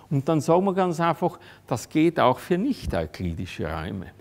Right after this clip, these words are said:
Und wenn man das alles konsistent durchführt, dann kann man natürlich auch mit Einstein einen vierdimensionalen,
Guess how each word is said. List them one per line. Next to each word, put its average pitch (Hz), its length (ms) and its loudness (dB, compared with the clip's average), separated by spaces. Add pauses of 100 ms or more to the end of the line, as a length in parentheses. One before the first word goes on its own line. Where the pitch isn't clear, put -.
(260)
Und 131 160 2
wenn 175 140 10
man 165 100 8
das 147 180 6
alles 156 400 8
konsistent 175 960 2
durchführt, 165 680 6 (280)
dann 175 160 4
kann 339 380 2
man 226 160 6
natürlich 151 540 6
auch 104 340 6
mit 117 180 4
Einstein 170 760 0 (200)
einen 269 300 6
vierdimensionalen, 120 1600 4